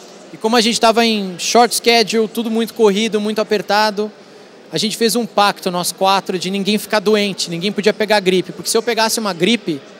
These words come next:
eu ia ter que ficar, sei lá, três semanas até minha voz voltar ao normal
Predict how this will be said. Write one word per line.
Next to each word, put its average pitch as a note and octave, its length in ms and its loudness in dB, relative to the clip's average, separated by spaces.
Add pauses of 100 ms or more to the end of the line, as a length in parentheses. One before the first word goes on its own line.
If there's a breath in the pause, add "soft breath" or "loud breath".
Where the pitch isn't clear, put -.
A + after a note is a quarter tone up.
(680)
eu E3+ 60 -2
ia G3 140 6
ter A3+ 80 -6
que - 100 -10
ficar, G#3+ 340 0 (360)
sei - 120 0
lá, F3+ 120 2
três A#3 280 2
semanas G#3+ 380 0
até G3+ 180 -2
minha G#3 140 -2
voz G3 240 2
voltar G3 300 0
ao G#3+ 100 0
normal F#3+ 420 -2